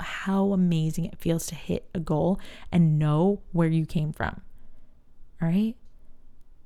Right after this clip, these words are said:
So w-, we're sold on this idea, like I said, that you shouldn't get your hopes up.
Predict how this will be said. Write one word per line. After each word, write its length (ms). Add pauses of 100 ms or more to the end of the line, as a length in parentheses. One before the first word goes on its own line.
(360)
So 440 (880)
w-, 220 (180)
we're 200
sold 600
on 80
this 160
idea, 640
like 200
I 60
said, 160
that 120
you 80
shouldn't 320
get 140
your 100
hopes 300
up. 260